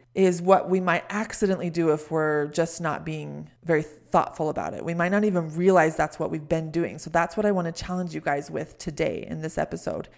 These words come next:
is to just take a look at what staying busy means for you.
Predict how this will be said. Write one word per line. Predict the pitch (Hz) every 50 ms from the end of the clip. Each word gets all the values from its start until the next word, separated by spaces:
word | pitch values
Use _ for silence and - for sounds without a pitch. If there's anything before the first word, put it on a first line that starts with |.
| _
is | - 190 185
to | - 214 202
just | 196 208 202 - -
take | - 240 277 294 294 -
a | 269
look | 214 208 220 214 214 -
at | - -
what | 175 156 -
staying | - - - 170 170 165 160 156
busy | 160 156 160 156
means | 156 156 151 151 160 -
for | - - - 156
you. | - 104 - - 170